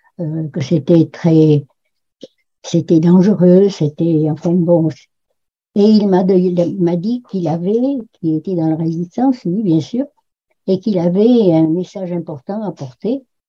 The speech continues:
et qu'évidemment, il ne pouvait pas le faire, puisque il était incapable de se tenir debout. Et alors, il m'a demandé d'y aller à sa place. Mais j'étais ravie, moi, quand il m'a demandé ça,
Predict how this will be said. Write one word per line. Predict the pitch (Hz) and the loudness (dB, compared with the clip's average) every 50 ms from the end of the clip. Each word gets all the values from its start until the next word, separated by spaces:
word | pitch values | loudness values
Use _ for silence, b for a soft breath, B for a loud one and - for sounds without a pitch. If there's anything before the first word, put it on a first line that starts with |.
| _ _ _ | _ _ _
et | 175 165 165 | -8 -8 -6
qu'évidemment, | - 170 151 151 143 151 151 135 156 151 156 165 190 | -6 -4 -4 -4 -2 -4 -4 -4 -2 -2 -2 -2 -2
il | 220 220 | -2 -2
ne | 170 160 | -2 -2
pouvait | 143 - - 156 143 160 | -4 -6 -8 -8 -8 -6
pas | 139 - 147 | -6 -6 -8
le | 160 - | -8 -8
faire, | 131 - 196 226 240 240 247 247 | -8 -8 -10 -10 -8 -8 -10 -10
puisque | - - 135 - - _ | -10 -16 -18 -18 -12 _
il | 175 196 196 156 156 143 - _ _ _ _ _ _ _ _ _ _ _ - 175 | -6 -6 -6 -6 -8 -10 -14 _ _ _ _ _ _ _ _ _ _ _ -16 -12
était | - 165 | -8 -6
incapable | 165 175 165 175 165 135 208 190 185 190 | -4 -4 -4 -6 -8 -8 -8 -8 -6 -6
de | |
se | 175 - 180 | -8 -8 -10
tenir | 160 - 160 160 165 175 170 | -8 -4 -4 -4 -2 -2 -4
debout. | 147 160 131 143 185 - _ _ _ _ _ _ _ _ _ _ _ _ _ _ _ _ | -6 -8 -10 -12 -16 -18 _ _ _ _ _ _ _ _ _ _ _ _ _ _ _ _
Et | 180 | -12
alors, | 175 180 160 | -10 -8 -4
il | 175 185 | -2 -2
m'a | 185 180 170 | 0 0 0
demandé | 170 165 160 165 156 165 185 | 0 0 2 2 4 4 4
d'y | 196 208 | 4 4
aller | 185 180 190 | 2 2 2
à | 185 | 0
sa | - - 165 143 | -2 -4 -6 -6
place. | - 160 147 135 - - - - - _ _ _ _ _ _ _ _ _ _ _ _ _ _ | -4 -4 -6 -6 -6 -10 -14 -20 -20 _ _ _ _ _ _ _ _ _ _ _ _ _ _
Mais | 185 175 | 0 0
j'étais | 190 214 208 233 226 | 2 0 0 -2 -4
ravie, | 180 - 180 165 165 240 311 302 | -2 -2 -2 0 2 2 2 2
moi, | 202 147 135 - _ _ _ _ _ _ _ _ | 2 -2 -4 -6 _ _ _ _ _ _ _ _
quand | 170 160 151 - | -4 -4 -2 2
il | 170 160 | 2 4
m'a | 160 156 | 6 6
demandé | 147 160 160 151 147 147 147 | 6 6 4 4 4 4 2
ça, | - - 160 160 | 0 -4 -8 -10